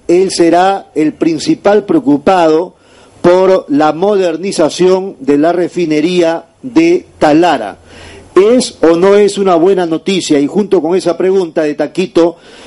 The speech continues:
¿cuánto cuesta la modernización de Talara, que se supone se conoce ya a ciencia cierta, doctor Jorge Manco Saconetti?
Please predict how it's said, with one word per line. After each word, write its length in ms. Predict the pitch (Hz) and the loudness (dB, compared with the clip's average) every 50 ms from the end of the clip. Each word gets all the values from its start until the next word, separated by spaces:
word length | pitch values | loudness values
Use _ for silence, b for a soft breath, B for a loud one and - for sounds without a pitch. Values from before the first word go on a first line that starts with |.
| B B B - | B B B 0
¿cuánto 580 | 190 208 226 247 247 233 - - 196 175 - - | 2 2 4 2 2 2 2 2 0 0 0 0
cuesta 420 | 190 208 214 196 208 - 214 190 | 0 2 2 0 0 0 2 2
la 160 | 175 165 156 | 2 2 2
modernización 1120 | 151 156 156 156 156 151 143 147 156 151 135 - 147 135 - - 190 196 208 208 202 190 | 0 0 0 0 -2 -2 -4 -4 -6 -4 -2 -2 -2 -2 0 0 0 0 0 0 -2 -2
de 160 | 185 175 160 | 0 0 0
Talara, 760 | - _ - 156 151 156 175 190 190 190 175 147 139 131 135 - b b b b b b | -2 _ -2 -2 0 0 0 0 -2 -2 -4 -4 -4 -6 -8 -10 b b b b b b
que 120 | 143 131 | -2 0
se 120 | - 143 | 0 0
supone 540 | 120 143 139 - - 170 185 185 190 196 196 | 0 0 0 2 2 2 2 4 2 2 0
se 180 | - - 185 135 | 0 -2 -4 -4
conoce 560 | - 135 143 156 170 170 160 - 170 160 151 | -2 -4 -2 -2 -4 -4 -4 -2 -2 -2 0
ya 320 | 156 156 160 160 160 151 | 0 -2 -2 -2 -2 -4
a 60 | 147 139 | -4 -4
ciencia 420 | - 160 165 165 147 - 160 143 | -4 -2 -2 -2 -2 -2 -2 -2
cierta, 640 | - - 165 165 147 135 - - 135 131 127 131 | 0 0 0 0 0 0 -2 -4 -2 -2 -2 -2
doctor 340 | 127 131 131 131 - 156 147 | -2 -2 -4 -2 -2 -2 -2
Jorge 260 | 139 151 143 - 147 143 | -2 -2 -4 -4 -4 -4
Manco 240 | 147 143 139 131 139 | -4 -4 -4 -4 -4
Saconetti? 440 | 139 135 113 127 120 101 90 _ | -4 -2 -2 -4 -4 -6 -10 _